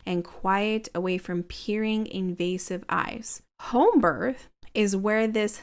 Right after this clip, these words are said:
psychological process is respected and valued.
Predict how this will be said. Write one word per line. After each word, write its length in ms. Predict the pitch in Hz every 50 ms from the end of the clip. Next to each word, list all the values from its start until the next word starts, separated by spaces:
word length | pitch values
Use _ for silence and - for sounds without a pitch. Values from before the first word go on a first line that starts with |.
| - -
psychological 1200 | - - - - - 214 226 262 - 302 294 277 247 220 202 202 202 214 - - 220 - - 208 208
process 640 | - - - 190 190 185 190 - 208 202 190 -
is 180 | 196 185 - -
respected 800 | 185 175 - - - - - 175 165 175 - - 190 190 190 - -
and 260 | - 180 175 170 170
valued. 560 | 170 165 165 160 165 156 60 50 - - -